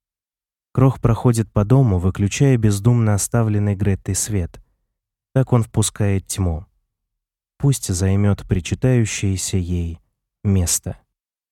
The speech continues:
Лес в начале июня плавится от жары.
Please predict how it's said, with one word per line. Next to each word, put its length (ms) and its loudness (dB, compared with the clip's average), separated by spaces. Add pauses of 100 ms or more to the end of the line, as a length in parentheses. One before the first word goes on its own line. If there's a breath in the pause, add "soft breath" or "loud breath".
(1900)
Лес 280 2
в 60 -2
начале 420 2
июня 400 4
плавится 540 2
от 60 0
жары. 360 -2